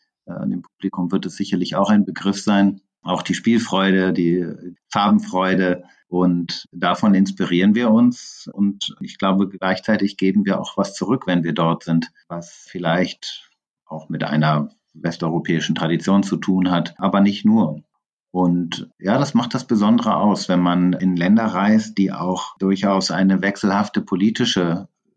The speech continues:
Historie haben oder vielleicht auch heutzutage problembehaftet sind oder in Transformationsprozessen stecken,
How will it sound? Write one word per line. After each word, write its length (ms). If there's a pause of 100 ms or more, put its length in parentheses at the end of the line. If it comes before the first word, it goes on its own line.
(140)
Historie 580
haben 520 (140)
oder 480 (100)
vielleicht 540
auch 200 (220)
heutzutage 1200
problembehaftet 920
sind 520
oder 560
in 120
Transformationsprozessen 1300
stecken, 520